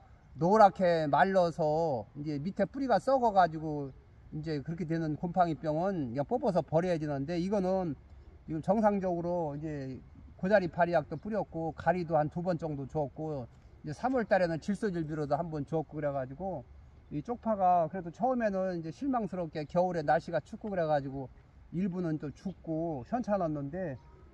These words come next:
그래도 이제 정성을 들여서 조금 이제 관리를 잘 해줬더니 이제 수확 시기가 가까우면서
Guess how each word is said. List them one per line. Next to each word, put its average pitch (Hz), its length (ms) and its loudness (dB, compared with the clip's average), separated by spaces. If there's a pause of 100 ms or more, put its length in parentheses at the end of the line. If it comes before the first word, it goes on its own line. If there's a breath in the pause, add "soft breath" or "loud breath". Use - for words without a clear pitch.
(100)
그래도 165 180 -6
이제 170 120 -6
정성을 196 420 2
들여서 165 280 -6
조금 165 260 -6
이제 160 120 -6
관리를 175 360 0
잘 160 180 2
해줬더니 175 720 -4 (460)
이제 156 280 -6
수확 262 280 0
시기가 175 360 0
가까우면서 156 1080 2